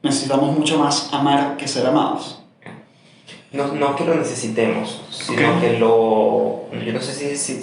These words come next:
Speaker 2: si dije que lo necesitamos. Sí, lo necesitamos.
Speaker 1: Bueno,
Speaker 2: Lo
Speaker 1: ya
Speaker 2: queremos más.
Speaker 1: Lo queremos.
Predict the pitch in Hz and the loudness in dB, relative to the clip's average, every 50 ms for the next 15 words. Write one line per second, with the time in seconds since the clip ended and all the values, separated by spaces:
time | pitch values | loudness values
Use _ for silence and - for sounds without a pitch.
0 | - - - - - 123 120 120 120 113 - - 131 110 107 110 110 107 107 - | -12 -12 -12 -8 -4 -4 -2 -2 -2 -4 -4 -4 -4 -2 -2 -2 -2 -2 -2 -4
1 | - - 107 - - - - - - - - - - - - - _ _ _ _ | -8 -8 -6 -2 0 0 0 0 -2 -4 -6 -8 -10 -12 -16 -20 _ _ _ _
2 | _ _ _ - - - - - - - - _ _ _ _ _ - 170 170 165 | _ _ _ -12 -12 -12 -12 -16 -20 -20 -20 _ _ _ _ _ 2 2 4 4
3 | - - - - - - - - - - - 120 113 117 - 120 117 - 143 143 | 2 0 -2 -4 -6 -10 -14 -18 -16 -10 -6 -4 -4 -4 -4 -6 -4 -2 0 0
4 | - - - - - - - - - _ _ _ _ _ _ _ _ _ _ _ | 0 -2 -4 -6 -8 -12 -14 -18 -20 _ _ _ _ _ _ _ _ _ _ _
5 | _ _ _ _ _ _ _ _ _ _ _ _ _ _ _ _ - - 151 - | _ _ _ _ _ _ _ _ _ _ _ _ _ _ _ _ -4 0 2 4
6 | - 165 - - - - - - - - - - 127 - 135 135 135 - - - | 4 6 6 6 4 4 4 4 4 4 2 2 0 0 2 2 2 2 0 -2
7 | - 151 147 - - 156 156 151 - - - - - - | -2 0 0 2 2 4 4 2 2 0 -4 -8 -10 -12